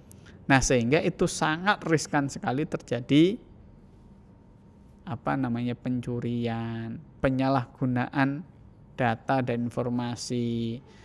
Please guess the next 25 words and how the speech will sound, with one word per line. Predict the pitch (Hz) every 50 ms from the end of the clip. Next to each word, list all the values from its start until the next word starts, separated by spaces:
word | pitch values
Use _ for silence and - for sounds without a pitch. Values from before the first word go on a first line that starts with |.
| - - - - - - - -
atau | 113 113 110 - - 147
mungkin, | 160 151 139 127 123 - 147 160 165 180 196 220 - - - -
ya, | - 120 110 101 82 76 69 - - -
bahasa | 117 110 107 104 - 117 113 110 107 107 110
sekarang | - - - 123 135 117
hacker, | 107 110 - - 147 131 120 110
ya. | 110 110 - 117 - - -
Ada | - 127 - 156 156
banyak | 160 147 151 160
hacker | 139 139 139 - 185 190 185 180
yang | 165 156 151 165 180 214 - -
bisa | - 151 - - 160
menyasar | 170 170 165 160 156 147 - 175 170 170
data | - 139 135 - 147
dan | 135 139 131 131
informasi | - 135 143 139 123 - -
kita. | - 131 - 120 117 - - - - - - - - - - - - - - - - - - - - -
Sangat | - 147 139 160 170 165
hati-hati, | - 160 143 135 - 135 123 117 113 - - 113 123 - -
sangat | - 123 123 127 110 110
hati-hati. | 113 - - 123 117 - 113 110 - - - - - - - - - - - - -
Nah, | - 147 147
tentunya | - - 143 143 139 160 180 202 220 202
juga | - 147 - 160 - 131
ada, | 127 - 143 151 160 180 208 233